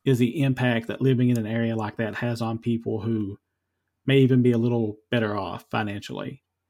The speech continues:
Um, but when you're surrounded by pe-, by basically a sense of despair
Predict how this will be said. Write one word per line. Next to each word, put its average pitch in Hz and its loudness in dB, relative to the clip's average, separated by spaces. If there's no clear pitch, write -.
Um, 120 -4
but 127 2
when 135 4
you're 131 4
surrounded 120 0
by 107 -2
pe-, 139 0
by 127 0
basically 147 2
a 120 2
sense 131 0
of 113 -2
despair 110 -6